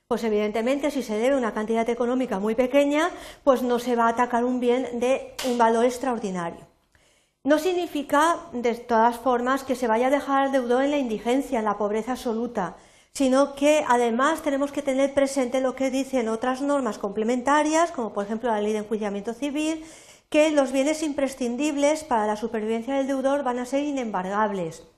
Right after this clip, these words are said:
Es decir, no van a ser ejecutables ni se van a estar sometidos a esa responsabilidad. Como por ejemplo, ¿cuáles bienes? Pues el lecho cotidiano, las ropas, el mobiliario, los instrumentos de trabajo, el sueldo en la cuantía del salario mínimo interprofesional,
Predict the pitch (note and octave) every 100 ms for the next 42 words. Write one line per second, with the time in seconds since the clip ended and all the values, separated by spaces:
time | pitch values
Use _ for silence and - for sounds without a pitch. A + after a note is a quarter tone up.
0 | _ - A3+ A#3 A#3+ G3 - - - C4
1 | C4+ D4 D#4+ D#4 C#4 - A#3 B3+ C4 D4
2 | D4 C4 C4+ C4+ C4+ B3 A#3+ A#3+ A#3+ B3
3 | A#3+ B3+ A#3 A#3+ B3 B3 B3 B3 A3+ B3+
4 | B3+ B3+ A3 G#3 F#3+ F#3+ F3+ E3+ - -
5 | _ - C4+ C4+ C4+ C4 C#4 C#4+ D4+ E4+
6 | E4+ E4+ B3+ A3+ A3+ G#3+ G#3 F#3 F3+ F3
7 | - F#3 F#3+ G3 A3 B3 B3 C4 D4+ C#4+
8 | C#4 C#4 C#4+ C#4 - - A3 G#3 G#3+ C4
9 | C4 B3 B3 B3 G#3+ A3 B3+ C4 A#3 A#3+
10 | B3 B3 - - A#3 A#3+ A#3 A#3+ A3 A3
11 | G#3+ G#3+ C4 B3 A#3 - B3 A#3+ - A#3
12 | A#3+ B3+ A#3+ B3+ - A#3+ A3+ G3+ G#3+ G3+
13 | G3+ A#3 A3+ A3 G3+ G#3+ A3 A#3 A#3 A#3+
14 | A#3 A3+ B3 C4 C4 B3+ A#3+ B3